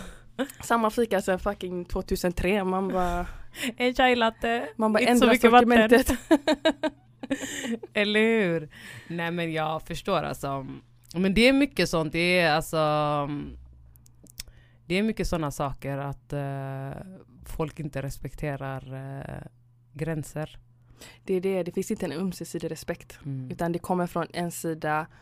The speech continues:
Speaker 1: och man är så nonchalant och är så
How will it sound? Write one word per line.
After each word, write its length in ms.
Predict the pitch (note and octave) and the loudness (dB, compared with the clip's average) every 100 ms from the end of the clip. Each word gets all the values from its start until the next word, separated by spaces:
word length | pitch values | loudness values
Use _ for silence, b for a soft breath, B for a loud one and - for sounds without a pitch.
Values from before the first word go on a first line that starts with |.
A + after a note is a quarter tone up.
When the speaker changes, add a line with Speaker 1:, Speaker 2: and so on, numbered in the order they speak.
| b b b | b b b
Speaker 1:
och 540 | - E3 D#3+ D#3 - - _ | -4 -2 0 -2 -4 -14 _
man 260 | - F3 E3+ | -4 -2 -2
är 140 | E3+ | -4
så 140 | D#3+ E3+ | -4 -4
nonchalant 760 | E3+ D#3+ E3 D#3+ D#3 D#3 - - | -6 -4 -4 -4 -6 -8 -12 -10
och 300 | E3 E3 - | -8 -8 -12
är 360 | - D#3+ D#3 D#3+ | -10 -8 -8 -10
så 720 | - - - - F3 E3 D#3 | -18 -18 -12 -4 0 0 0